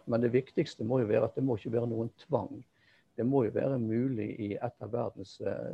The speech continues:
rikeste land. Vi har bygget opp et pensjonsfond utland på tretten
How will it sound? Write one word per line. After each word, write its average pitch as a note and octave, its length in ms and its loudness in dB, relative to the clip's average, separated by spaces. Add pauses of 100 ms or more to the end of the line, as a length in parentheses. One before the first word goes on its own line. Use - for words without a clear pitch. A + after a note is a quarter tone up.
rikeste A2 480 -4
land. G#2 380 -4
Vi A#2 120 -4
har G2+ 80 -4
bygget A2 440 -2
opp B2 200 -4
et - 160 -4
pensjonsfond A2 680 -6
utland G#2+ 440 -4
på A2 160 -4 (540)
tretten - 600 -2